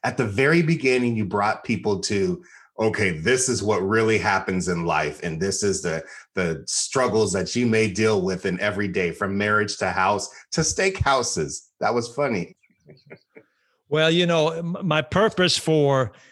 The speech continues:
Speaker 2: writing it that way was twofold, because on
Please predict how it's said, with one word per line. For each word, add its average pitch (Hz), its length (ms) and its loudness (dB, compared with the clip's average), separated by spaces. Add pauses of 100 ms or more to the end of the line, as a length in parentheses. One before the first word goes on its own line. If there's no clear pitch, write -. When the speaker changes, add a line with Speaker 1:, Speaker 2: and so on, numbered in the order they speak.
(520)
Speaker 2:
writing 165 520 2
it 143 180 2
that 143 260 2
way 135 640 4
was 135 380 0
twofold, 135 880 -2
because 143 640 0 (1040)
on 156 420 0